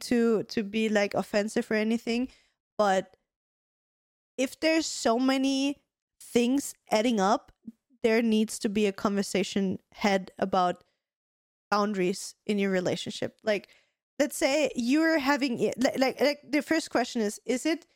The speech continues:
is it a problem that your boyfriend is liking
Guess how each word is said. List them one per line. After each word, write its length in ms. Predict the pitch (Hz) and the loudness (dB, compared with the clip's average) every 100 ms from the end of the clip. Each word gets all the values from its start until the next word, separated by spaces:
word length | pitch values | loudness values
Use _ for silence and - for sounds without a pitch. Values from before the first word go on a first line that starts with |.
| _ _ _ _ _ | _ _ _ _ _
is 140 | 277 311 | -2 0
it 120 | 392 | -2
a 40 | 349 | -2
problem 680 | - 277 254 277 302 285 233 | -2 0 2 2 0 0 0
that 240 | 214 214 | 0 0
your 100 | 240 | -2
boyfriend 760 | 202 214 226 - 339 339 349 - - | 0 0 0 0 0 0 -4 -10 -2
is 300 | 240 - 220 | -2 0 0
liking 800 | 208 196 - - 254 247 247 | 2 0 -2 -2 -2 -2 -4